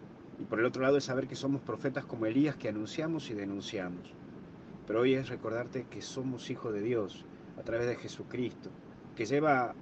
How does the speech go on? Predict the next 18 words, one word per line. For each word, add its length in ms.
a 120
que 340
ante 260
Dios 280
tu 100
relación 460
no 100
es 180
ante 200
un 80
juez, 400
como 140
nos 120
propone 440
Elías, 520
perdón, 300
como 140
Moisés, 440